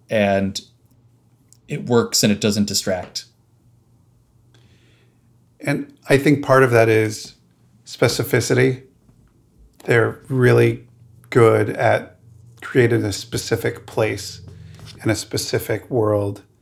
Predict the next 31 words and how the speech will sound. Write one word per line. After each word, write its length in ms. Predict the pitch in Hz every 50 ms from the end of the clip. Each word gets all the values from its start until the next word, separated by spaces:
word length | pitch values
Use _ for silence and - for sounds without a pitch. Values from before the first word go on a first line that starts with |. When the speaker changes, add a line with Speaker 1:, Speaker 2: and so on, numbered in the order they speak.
| _ _ _ _ _ _ _
Speaker 2:
and 380 | - 160 120 107 104 151 156 -
it, 320 | - 143 135 123 - - _ _ _ _ _ _ _ _ _ _ _ -
it, 260 | - 139 - - -
you 80 | - 139
just 280 | - 139 113 - - 120
live 220 | 120 110 107 110
there. 520 | 113 120 120 120 - 107 - _ - - _ _ _ _ _ _ _ _ -
Um, 380 | 120 110 107 104 101 104 101 - _ _ _ _ _ _ _ _ _ -
I 120 | 135 131
think 240 | 131 165 156 143 -
the 280 | 151 135 117 - - - _ _ _ _ _ _ _
part 320 | - - 123 120 120 -
that's 340 | - 120 110 - - - - -
least 420 | 127 120 123 127 135 135 139 -
defined 680 | - 123 - - - 110 104 101 101 101 101 101 101 - - _ _ _ _ _ _ _ _ _ _ _ _
is 240 | - 135 120 - -
the 80 | - 117
world 360 | 117 117 113 110 113 107 120
of 420 | 117 107 107 104 107 - - _ _
the 80 | _ -
sea 220 | - - - 139
monsters 460 | 127 110 101 101 95 - - 107 98 -
themselves. 640 | 110 104 - - - 117 110 107 110 110 110 -
I 40 | 113
mean, 180 | 110 110 110 113
we 100 | 117 113
get 180 | 117 120 113 -
to 80 | -
see 600 | 117 - - - 120 110 110 110 110 110 104 - _ _ _ _ _ _ _ _ _ _ _ _ _ _ _ _
their 160 | - 123 107 98
home, 600 | - - 147 147 131 113 107 107 120 131 -